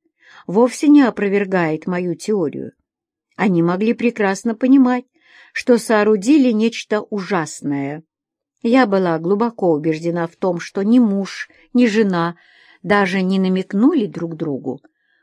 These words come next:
каким угнетающим получилось это безвкусное чудище.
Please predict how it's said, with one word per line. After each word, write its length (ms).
каким 320
угнетающим 880
получилось 680
это 180
безвкусное 840
чудище. 720